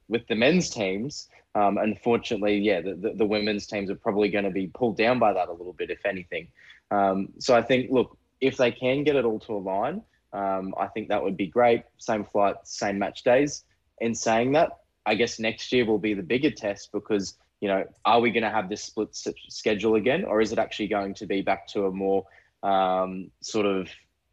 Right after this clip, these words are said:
more Super Rugby style tournament where there'll be New Zealand games scattered throughout the year?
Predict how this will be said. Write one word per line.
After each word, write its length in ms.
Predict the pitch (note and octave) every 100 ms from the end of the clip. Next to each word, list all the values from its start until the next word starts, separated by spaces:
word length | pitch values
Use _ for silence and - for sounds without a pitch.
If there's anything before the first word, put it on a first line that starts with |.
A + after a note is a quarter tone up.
| _
more 580 | A2+ A#2+ A#2 A2+ G#2+ G#2
Super 300 | - C#3+ A2+
Rugby 300 | A2+ A2 G2+
style 320 | G2+ - G2+ G2+
tournament 580 | - D#3+ C3+ B2+ A#2+
where 220 | G#2+ A2 G#2
there'll 160 | G#2
be 240 | G2 G#2 G2
New 140 | G#2+
Zealand 320 | F#2+ G2+ G2
games 300 | F#2 F#2 F#2
scattered 420 | - - G2 G2 -
throughout 260 | G2+ -
the 80 | F#2+
year? 240 | G2+ C#3